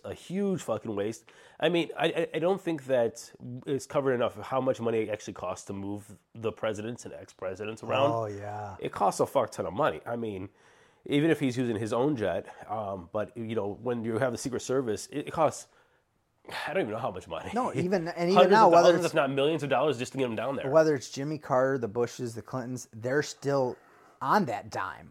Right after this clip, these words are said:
Speaker 2: Like, they still
Speaker 1: Right.
Speaker 2: get Secret
Speaker 1: And,
Speaker 2: Service
Speaker 1: and,
Speaker 2: protection
Speaker 1: and I
Speaker 2: and
Speaker 1: think
Speaker 2: all
Speaker 1: they
Speaker 2: that.
Speaker 1: should.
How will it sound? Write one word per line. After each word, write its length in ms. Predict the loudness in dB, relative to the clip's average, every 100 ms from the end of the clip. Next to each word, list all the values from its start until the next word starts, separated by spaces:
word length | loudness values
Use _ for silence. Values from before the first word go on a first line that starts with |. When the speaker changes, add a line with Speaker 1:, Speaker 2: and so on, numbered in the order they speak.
| -8
Speaker 2:
Like, 160 | -6
they 120 | -6
still 380 | -2 6 8 6
Speaker 1:
Right. 80 | 4
Speaker 2:
get 300 | 4 4 2
Secret 260 | -4 -6 0
Speaker 1:
And, 60 |
Speaker 2:
Service 300 | 2 2 2
Speaker 1:
and, 40 | 2
Speaker 2:
protection 260 | 2 2 2
Speaker 1:
and 60 | 2
I 40 |
Speaker 2:
and 80 | 0
Speaker 1:
think 120 | 0
Speaker 2:
all 40 |
Speaker 1:
they 120 | 2 2
Speaker 2:
that. 40 |
Speaker 1:
should. 300 | 2 -2 -2